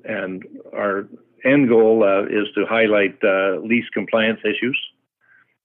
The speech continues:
for the landlord so that, uh, we want to make sure that the tenants are abiding by their lease. Uh, and at the same time, uh,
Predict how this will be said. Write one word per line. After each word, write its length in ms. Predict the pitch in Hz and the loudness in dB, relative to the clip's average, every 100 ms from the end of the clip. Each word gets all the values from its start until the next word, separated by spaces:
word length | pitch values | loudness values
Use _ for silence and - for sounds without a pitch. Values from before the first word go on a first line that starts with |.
| _ _ - | _ _ -6
for 140 | 104 | -4
the 80 | 95 | 0
landlord 580 | 101 107 110 107 113 113 | 0 0 0 0 0 0
so 120 | 101 | -4
that, 220 | 98 95 - | -2 -4 -2
uh, 140 | 104 98 | -2 -2
we 140 | 104 | -2
want 180 | 107 113 | 0 0
to 40 | |
make 180 | 110 107 - | 0 -2 0
sure 140 | 110 | 0
that 200 | 98 98 | 0 -2
the 80 | 101 | -6
tenants 420 | - 107 104 101 | -4 -4 -2 -2
are 80 | 95 | -2
abiding 440 | 90 101 101 98 | 0 0 0 -2
by 140 | 92 98 | -2 -2
their 180 | 90 90 | -2 -2
lease. 240 | 104 147 - - _ _ _ _ _ _ _ - | -2 -2 -6 -18 _ _ _ _ _ _ _ -8
Uh, 220 | 90 98 - | -6 -6 -2
and 220 | 107 104 | -2 -2
at 140 | 98 | -4
the 100 | 110 - | -6 0
same 260 | 127 135 | 2 2
time, 400 | 120 113 110 107 | 0 0 0 0
uh, 320 | 107 101 101 | -2 0 -2